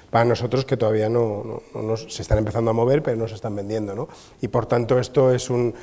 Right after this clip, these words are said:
esto es un dato clave. También, sin duda,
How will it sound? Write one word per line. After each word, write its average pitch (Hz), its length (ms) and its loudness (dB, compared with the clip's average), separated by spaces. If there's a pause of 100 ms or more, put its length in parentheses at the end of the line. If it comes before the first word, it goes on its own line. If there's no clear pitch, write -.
(140)
esto 117 220 2
es 127 60 0
un 131 100 4
dato 120 240 4
clave. 120 340 4 (180)
También, 131 460 4
sin 131 220 0
duda, 135 280 2